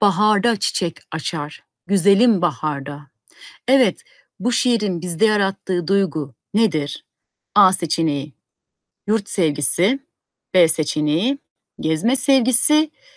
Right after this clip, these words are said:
C seçeneği, bahar coşkusu. Evet sevgili çocuklar, okuduğumuz veya dinlediğimiz şiirin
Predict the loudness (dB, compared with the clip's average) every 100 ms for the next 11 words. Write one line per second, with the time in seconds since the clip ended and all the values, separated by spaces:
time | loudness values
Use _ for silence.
0 | _ 2 2 2 0 -2 -2 0 0 -2
1 | 0 2 2 0 0 -4 -6 -8 -8 -8
2 | -10 _ _ _ _ _ _ _ _ _
3 | _ _ _ _ _ _ _ _ _ 2
4 | 4 4 2 0 2 0 -2 -8 -8 -10
5 | -12 -14 _ _ _ _ -2 2 2 4
6 | 4 4 4 0 0 -2 0 2 2 2
7 | 4 2 0 -2 -2 -2 -6